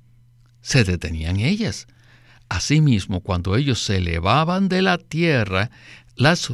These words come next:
ruedas se elevaban junto a ellos, porque el espíritu del ser viviente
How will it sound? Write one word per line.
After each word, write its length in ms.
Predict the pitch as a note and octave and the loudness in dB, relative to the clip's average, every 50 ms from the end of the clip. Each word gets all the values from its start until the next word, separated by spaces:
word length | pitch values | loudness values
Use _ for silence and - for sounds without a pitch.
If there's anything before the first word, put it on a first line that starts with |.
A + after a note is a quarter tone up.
| A2+ - | -4 -2
ruedas 440 | B2 B2+ C3+ C3 A#2+ A#2 C3+ D3 | 0 2 4 4 4 2 0 -2
se 120 | - - E3+ | -2 -2 -2
elevaban 580 | E3+ F#3 F#3+ F#3 C#3+ A#2 G2+ G2 A2 B2+ D#3+ | 0 2 0 2 2 2 2 2 2 2 0
junto 540 | D3+ - - A2 G#2 G2+ F#2+ G2 - D3 D3 - | -2 -2 -2 0 0 0 -2 -4 -4 -6 -6 -4
a 160 | - C#3 D3 E3 | -4 -4 -2 0
ellos, 480 | F3+ G#3 A#3+ A3+ F3+ F#2+ - - - - - - - - - - - | 0 0 0 0 -2 -4 -6 -10 -12 -18 -20 -20 -20 -20 -20 -10 -2
porque 420 | - C3 B2 G#2+ - - - G#2 F#2+ | 0 2 2 2 0 -2 -2 -2 0
el 80 | F2 | -2
espíritu 1080 | F2 E2 D#2 - - - _ _ - - F#3+ A3 A3+ A3+ A3+ A3 G#3 - - G#3 G#3+ | -2 -4 -6 -8 -10 -12 _ _ -4 0 2 2 2 2 0 -4 -4 -2 -2 -4 -2
del 280 | F3 C#3 B2 A2+ G2+ F2+ | -2 0 0 0 0 0
ser 400 | E2+ - - - F3+ F#3 F#3 E3 | -2 -6 -4 -2 0 0 0 -2
viviente 880 | B2 G#2+ G#2 F#2+ F2 G2 A#2+ D3+ E3 D#3+ D#3 D3+ - - C#3+ D3 C#3+ | -2 -2 -2 -2 -2 -2 -2 0 0 0 -2 -4 -4 -4 -6 -6 -6